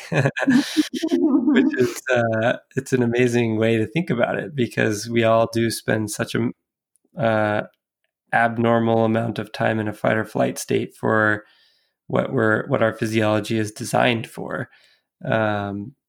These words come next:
and I've talked about this many times about how fight or flight is great for acute situations, but needs to be turned off most of the time.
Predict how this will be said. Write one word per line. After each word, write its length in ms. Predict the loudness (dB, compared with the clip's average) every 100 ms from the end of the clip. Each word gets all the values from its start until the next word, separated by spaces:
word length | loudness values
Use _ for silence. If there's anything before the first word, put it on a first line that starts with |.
| _ -2
and 180 | 0
I've 160 | 0 0
talked 260 | 0 -2 0
about 260 | 0 0
this 260 | -2 -2 0
many 280 | 2 2 0
times 800 | 0 2 2 0 -4 -4 -6 -6
about 460 | -4 0 2 0 -2
how 260 | -2 -2
fight 300 | -4 0 0
or 80 | 0
flight 360 | 0 0 0 -2
is 160 | -6
great 360 | 0 2 2 0
for 180 | 0 0
acute 400 | 0 -2 -2 -2
situations, 840 | -6 -2 0 0 -2 -4 -4 -8
but 320 | -4 -4 -6 _ _ _ 0
needs 280 | 2 2
to 80 | -2
be 140 | -2 0
turned 360 | 2 2 2
off 320 | 2 2 0
most 300 | -4 -4 -2
of 100 | -6
the 80 | -6
time. 460 | -8 -8 -6 -8